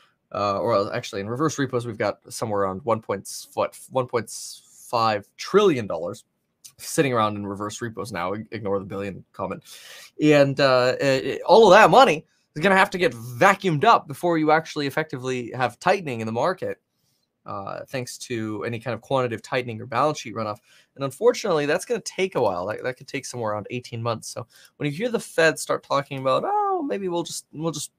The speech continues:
you know, offload the balance sheet instead of raising rates," maybe. But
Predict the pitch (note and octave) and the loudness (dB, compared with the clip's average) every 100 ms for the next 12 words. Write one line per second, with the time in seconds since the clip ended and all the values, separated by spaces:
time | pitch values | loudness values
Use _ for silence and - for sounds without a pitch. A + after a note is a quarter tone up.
0 | _ - C#3 C3 - D3 D3+ C#3+ C3 C3+ | _ -2 2 4 4 2 2 0 4 4
1 | C#3+ B2+ C#3+ C#3 C3 A#2 F2 - - A#2+ | 4 0 -4 -2 -2 -4 -6 -10 -4 -2
2 | B2+ C3+ B2+ B2+ B2 C3+ - _ _ _ | 0 -2 -2 -2 0 0 -4 _ _ _
3 | - - - - _ _ _ _ _ _ | -20 -20 -20 -20 _ _ _ _ _ _
4 | _ D3+ A3 F3+ E3+ D#3+ - - C#3+ C#3 | _ 2 4 4 0 -4 -12 -14 -6 6
5 | D#3 D3+ - | 8 8 4